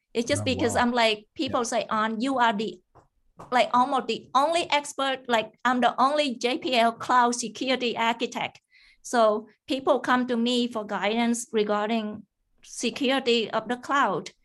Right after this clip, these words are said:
Speaker 1: I don't want to be the one that say,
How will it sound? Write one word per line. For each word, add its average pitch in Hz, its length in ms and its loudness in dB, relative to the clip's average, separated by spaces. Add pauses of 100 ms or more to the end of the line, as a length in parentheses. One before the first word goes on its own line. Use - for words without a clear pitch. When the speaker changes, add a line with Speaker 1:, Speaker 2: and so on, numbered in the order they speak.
(440)
Speaker 1:
I 226 320 2
don't 254 360 2
want 254 540 0 (400)
to 240 100 0
be 262 220 -2
the 247 160 0
one 226 320 0
that 233 180 0
say, 220 380 -4